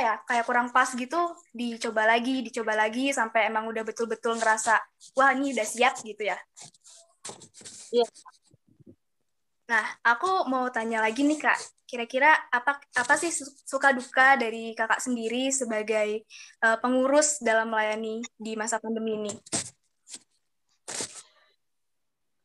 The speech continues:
Speaker 2: Eh, kalau berbicara soal suka duka, pasti banyak.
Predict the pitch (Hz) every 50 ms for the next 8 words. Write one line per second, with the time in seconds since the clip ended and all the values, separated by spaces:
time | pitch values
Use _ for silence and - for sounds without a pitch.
0 | _ - - 240 254 247 247 - 262 247 240 254 240 240 247 240 220 240 233 -
1 | 233 226 240 254 254 226 226 233 233 226 233 - 233 220 220 226 - 285 330 339
2 | 269 294 - - 311 262 247 220 214 214 208 214 214 214 220 226 233 240 247 -